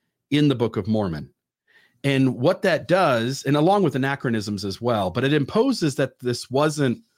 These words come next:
a tight translation. It has to be something else.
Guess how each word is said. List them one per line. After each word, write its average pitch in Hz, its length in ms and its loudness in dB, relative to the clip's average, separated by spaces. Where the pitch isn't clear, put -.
a 127 60 -2
tight 123 240 -4
translation. 127 640 -2
It 82 80 -8
has - 420 -6
to - 80 -8
be 110 120 -2
something 110 380 -4
else. 135 440 0